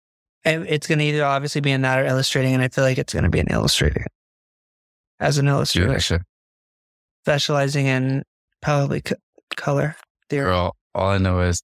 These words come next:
Speaker 2: if you decide to get a master's, your mother will shit herself.
Speaker 1: She'll make sure she'll stay around t-,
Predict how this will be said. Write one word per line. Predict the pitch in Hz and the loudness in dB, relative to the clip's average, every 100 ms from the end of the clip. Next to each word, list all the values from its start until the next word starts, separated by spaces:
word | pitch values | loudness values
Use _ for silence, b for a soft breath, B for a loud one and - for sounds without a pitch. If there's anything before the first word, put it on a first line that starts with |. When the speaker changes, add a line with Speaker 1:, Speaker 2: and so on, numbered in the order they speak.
| _ | _
Speaker 2:
if | 90 85 | -2 2
you | 98 | 2
decide | 101 104 | 2 0
to | 95 | 2
get | 92 | 2
a | 87 | 2
master's, | 87 87 87 | 0 0 0
your | 90 | 2
mother | 90 87 | 2 2
will | 80 | 0
shit | 76 - 120 - | 0 2 0 0
herself. | - 90 - - - - _ _ _ _ _ - | -4 -2 -2 -2 -4 -18 _ _ _ _ _ -4
Speaker 1:
She'll | 202 175 | 0 0
make | 147 147 143 | 0 0 0
sure | 143 143 | 0 -2
she'll | 135 135 131 127 | -2 -2 -2 -2
stay | 156 - 143 | -6 0 0
around | 135 131 131 135 | 2 0 -2 -2
t-, | 151 | -4